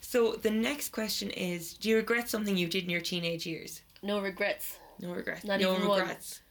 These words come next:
Speaker 2: Do I have any regrets? I took myself very seriously when I was in school. Like, I, I tried too hard sometimes. Do you know, I, I was so unsure of myself, very insecure.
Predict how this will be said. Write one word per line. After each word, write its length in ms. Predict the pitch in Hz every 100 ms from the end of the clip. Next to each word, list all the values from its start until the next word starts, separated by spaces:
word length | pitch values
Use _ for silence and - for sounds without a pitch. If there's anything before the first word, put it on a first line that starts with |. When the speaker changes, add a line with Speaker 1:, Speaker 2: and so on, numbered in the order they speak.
| _ _ _
Speaker 2:
Do 100 | -
I 140 | 403 440
have 100 | 294
any 120 | 220
regrets? 540 | 196 190 202 185 - - - -
I 160 | 294
took 240 | 294 294 285
myself 420 | 233 214 214 196
very 380 | 180 202 135 196
seriously 480 | - 185 175 -
when 100 | 170
I 80 | 170
was 120 | 180
in 100 | 175
school. 360 | - 196 185 170
Like, 340 | 131 85 - - _ _ - - - -
I, 640 | 208 202 196 190 190 185 - - _ - -
I 60 |
tried 320 | 208 220 202
too 220 | 202 220 180
hard 340 | 180 131 -
sometimes. 640 | - 175 175 165 - - - _ _ _ _ _ _ _ -
Do 80 | 196
you 60 |
know, 160 | 196 185
I, 120 | 180 170 190
I 40 |
was 120 | 185
so 340 | - 220 214 196
unsure 300 | 180 196 185
of 60 |
myself, 280 | 170 170 185
very 240 | 196 196 190
insecure. 760 | 180 - - 196 185 170 160